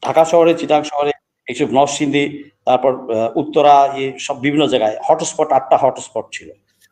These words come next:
ডেঞ্জারাস স্পট ছিল। এইগুলাতে দোকানপাট বন্ধ থাকতো, কি একটা ভয়াবহ চিত্র। সেভেন্টি ওয়ানে আমি ঢাকায়, আমার জন্ম ঢাকায়, আমি সেভেন্টি ওয়ানে ঢাকায় ছিলাম।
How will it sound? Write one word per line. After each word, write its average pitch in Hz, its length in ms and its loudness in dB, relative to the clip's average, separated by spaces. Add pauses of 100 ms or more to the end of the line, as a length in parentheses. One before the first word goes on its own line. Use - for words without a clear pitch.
(200)
ডেঞ্জারাস 143 400 0
স্পট - 320 -10
ছিল। 82 120 -14 (460)
এইগুলাতে 160 420 0 (260)
দোকানপাট 185 560 4
বন্ধ 170 260 2
থাকতো, 156 320 0
কি 180 240 -2
একটা 202 180 0
ভয়াবহ 156 360 4
চিত্র। 123 280 -4 (260)
সেভেন্টি 196 480 0
ওয়ানে 196 220 4
আমি 180 180 4
ঢাকায়, 131 360 0
আমার 143 320 -2
জন্ম 156 300 2
ঢাকায়, 120 300 0
আমি 147 120 -2
সেভেন্টি 151 360 -4
ওয়ানে 147 160 -8
ঢাকায় 135 280 -4
ছিলাম। - 300 -10